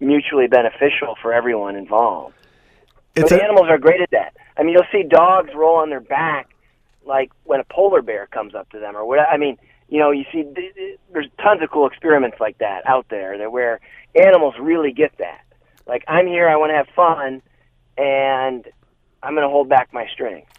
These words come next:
Speaker 1: so that we can."
Speaker 2: I, the, I, I know you gotta go, and I, I just one more thing. I, I'm
Speaker 1: Sure.
Speaker 2: I, I love the idea because, again, I, I think back to when I was a kid, and I, we play fought with our friends, and we did all this stuff, and I look at it now, and,
Speaker 1: Totally.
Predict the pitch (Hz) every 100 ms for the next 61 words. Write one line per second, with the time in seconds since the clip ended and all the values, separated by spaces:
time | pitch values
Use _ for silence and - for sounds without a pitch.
0 | - _ _ _ _ 120 107 98 - 98
1 | 76 _ _ - 175 175 180 - 120 113
2 | 156 156 160 170 165 147 131 131 117 123
3 | 135 143 156 143 131 113 135 113 110 _
4 | _ 135 - 151 233 247 226 - 131 -
5 | - - 139 113 - _ _ - 202 254
6 | 220 220 196 190 165 135 180 175 110 120
7 | 139 135 135 147 135 139 - 139 147 -
8 | 160 - 143 139 127 123 131 151 127 117
9 | - 120 - 127 160 180 127 _ - -
10 | _ 147 180 175 - 123 123 - 113 120
11 | 131 123 117 110 - 110 143 143 135 131
12 | 143 143 139 - 139 - 135 143 143 180
13 | - 156 127 123 147 135 117 -